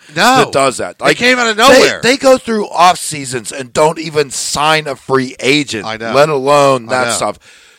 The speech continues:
Speaker 2: And I, I was annoyed with it personally because it's like you lose, like, you had three pieces. Bell's gone, Brown's gone. Now you just lost Ben. And you're trading picks. And, you know, we talked about how the Eagles draft.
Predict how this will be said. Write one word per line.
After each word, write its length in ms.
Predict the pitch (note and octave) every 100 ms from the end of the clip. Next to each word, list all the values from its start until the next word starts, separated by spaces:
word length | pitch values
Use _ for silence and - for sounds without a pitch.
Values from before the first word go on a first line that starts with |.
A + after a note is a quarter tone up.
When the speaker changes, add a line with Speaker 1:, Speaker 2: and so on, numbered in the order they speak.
| _ _ _ _ _ _ -
Speaker 2:
And 160 | E3
I, 120 | - - _ _ _
I 160 | D3 G3+
was 200 | C#4 G#3+
annoyed 420 | F#3+ F#3 G#3+ G3+
with 240 | A#2+ A2+ -
it 180 | F2 -
personally 640 | C3 B2 - F2 D2+ D2 _ _
because 500 | C3+ - D#3+ D3 - -
it's 180 | C3+ -
like 280 | C#3+ B2+ - _ _
you 180 | G#2
lose, 680 | G2+ G#2+ C#3 D3 D3+ B2 - _
like, 320 | A#2 A#2 A#2
you 140 | C#3 C#3
had 340 | D#3+ D#3 _
three 240 | - D3+ F3
pieces. 640 | - E3 D3+ - D#2 - _ _ -
Bell's 300 | C3 D3+ D#3+
gone, 260 | D#3+ D#3
Brown's 380 | D3 C#3 C#3 C#3
gone. 280 | - B2+ A#2
Now 120 | A2+
you 160 | C3+ C#3
just 240 | B2 C3
lost 320 | B2+ A#2 G#2+ -
Ben. 280 | A2+ G2 - _ _ _ _
And 200 | A2+ G2+
you're 120 | C#3 B2+
trading 560 | - G#2+ C3+ C#3+ C3
picks. 360 | - B2 C#3 -
And, 220 | A2 A#2+
you 100 | C#3
know, 140 | B2
we 220 | A2+ G#2+ C3
talked 300 | B2+ B2 A#2+
about 200 | A2+ A2
how 120 | A#2
the 100 | G#2+
Eagles 420 | G2+ B2+ A#2+ G2+
draft. 460 | G#2+ G2 G#2+ -